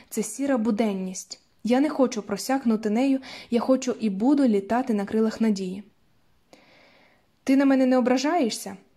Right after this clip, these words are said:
Валя обнімає мене за плечі. Хитра лисичка спочатку зіпсує настрій, а потім підлещується.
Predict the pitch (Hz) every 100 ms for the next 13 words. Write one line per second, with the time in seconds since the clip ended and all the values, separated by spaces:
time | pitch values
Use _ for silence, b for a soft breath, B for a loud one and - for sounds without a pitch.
0 | - 214 214 208 208 208 196 233 240 208
1 | 214 208 202 185 185 208 - _ _ _
2 | B B B B 339 349 254 220 214 -
3 | 226 - 196 - 208 302 311 254 220 220
4 | - 214 214 202 269 302 262 247 233 -
5 | 262 262 226 220 208 202 190 - 185 185
6 | - 196